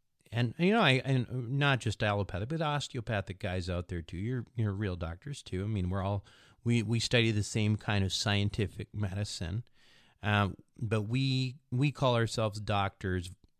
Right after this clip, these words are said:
um, and that's, you know, in the old-fashioned sense.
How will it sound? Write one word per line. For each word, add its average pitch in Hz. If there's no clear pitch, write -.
um, 95
and 101
that's, -
you 107
know, 87
in 92
the 90
old-fashioned 95
sense. -